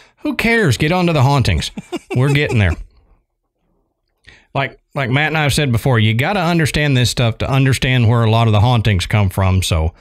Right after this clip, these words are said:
hang with us. Now, this goes on to say that by the summer of nineteen oh one, Butler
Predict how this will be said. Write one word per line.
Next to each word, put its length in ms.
hang 300
with 160
us. 180
Now, 100
this 160
goes 220
on 140
to 60
say 200
that 100
by 80
the 100
summer 280
of 60
nineteen 420
oh 80
one, 560
Butler 500